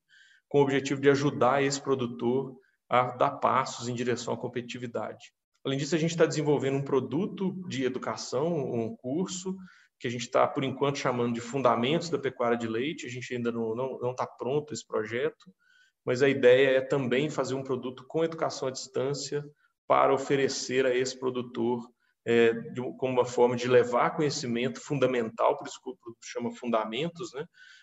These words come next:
É, pra tentar dar fundamento pra ele, pra que ele se torne competitivo. Além disso, tem uma outra ação em andamento, a gente acabou de trazer pra equipe,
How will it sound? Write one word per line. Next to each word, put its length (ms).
É, 220
pra 540
tentar 340
dar 120
fundamento 600
pra 140
ele, 240
pra 100
que 80
ele 80
se 140
torne 300
competitivo. 600
Além 140
disso, 160
tem 140
uma 120
outra 360
ação 360
em 80
andamento, 600
a 20
gente 180
acabou 280
de 100
trazer 420
pra 140
equipe, 640